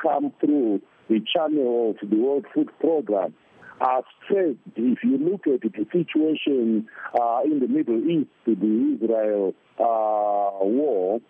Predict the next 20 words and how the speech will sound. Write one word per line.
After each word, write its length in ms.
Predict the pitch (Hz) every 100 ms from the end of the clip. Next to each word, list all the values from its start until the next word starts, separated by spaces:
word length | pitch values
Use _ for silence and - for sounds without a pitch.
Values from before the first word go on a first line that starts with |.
| _ _ - -
that 500 | 98 110 156 175 175
will 420 | 156 135 127 120
draw 640 | 101 104 95 131 160 147 131
a 40 |
lot 440 | 127 156 175 170
of 140 | 143 123 113
resources 760 | 151 170 - 151 - 101 95 -
from 300 | 135 120 113 -
countries 500 | 175 170 143 117 87 - - - -
that 220 | - 151 170
are 220 | 127 117 131 123
at 80 | - -
peace 220 | - 180 139
like 260 | 131 123 -
ours 500 | - 156 143 107 92 78 _ - - - -
to 180 | 135
a 60 | 120 98 135 190 - - - 151
hotspot 240 | 107 90 - - - -
like, 600 | 104 120 127 123 120 92 -
uh, 520 | 123 117 107 104 101